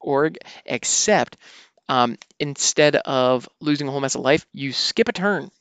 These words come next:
But then when it dies, you take an extra turn. So again, if you can double up that effect, or if you can stifle the, um, the original effect so it doesn't go off for whatever reason, um, that's pretty fun. And so then you can get a nice little bonus. But, uh, Soul Gorger Org here,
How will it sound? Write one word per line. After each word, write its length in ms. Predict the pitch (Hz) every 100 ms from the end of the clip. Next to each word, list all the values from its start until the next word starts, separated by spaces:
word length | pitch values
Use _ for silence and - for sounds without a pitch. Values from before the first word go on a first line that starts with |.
| _ _ _ _ - _ -
But 80 | 147
then 120 | 190
when 140 | 175
it 80 | 151
dies, 320 | 170 254 202
you 60 | 156
take 160 | 220
an 60 | -
extra 220 | - -
turn. 220 | - - - - - -
So 200 | 156 139
again, 200 | 147 139
if 80 | 127
you 60 |
can 100 | 131
double 240 | 127 131 127
up 80 | 123
that 140 | 120
effect, 320 | 120 160 147 -
or 140 | 135
if 100 | 131
you 80 | 135
can 380 | 131 123 - - _
stifle 540 | - - 131 135 131
the, 260 | 120 131 123
um, 320 | 123 117 117 -
the 160 | 147
original 340 | 123 131 139 143
effect 320 | 143 151 156
so 140 | -
it 80 | 131
doesn't 320 | 123 120 - - -
go 160 | 151 127
off 200 | 131 147
for 120 | 165
whatever 220 | 160 160
reason, 280 | 160 165 190 - - - -
um, 360 | 127 123 117 - _ _ _ _ _ _ _ _ - -
that's 200 | - -
pretty 160 | 139
fun. 260 | 135 143 - -
And 240 | 143 131
so 220 | 131 127
then 180 | - 127
you 60 | 120
can 140 | 131
get 280 | 123 127 - _ -
a 40 |
nice 200 | 147 123
little 80 | 123
bonus. 320 | 120 117 123 - - - -
But, 140 | 139
uh, 140 | 127 123
Soul 180 | 147 139
Gorger 260 | 135 131
Org 220 | 127 120
here, 300 | 139 127 123